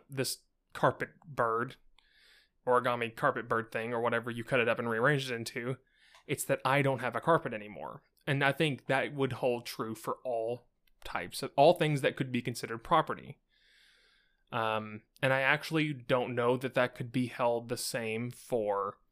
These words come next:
anything that's not property, or that we wouldn't already commonly define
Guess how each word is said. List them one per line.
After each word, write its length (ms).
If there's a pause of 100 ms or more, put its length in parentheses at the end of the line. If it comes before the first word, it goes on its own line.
(600)
anything 400
that's 200
not 280
property, 500 (640)
or 100
that 120
we 100
wouldn't 380
already 400
commonly 420
define 460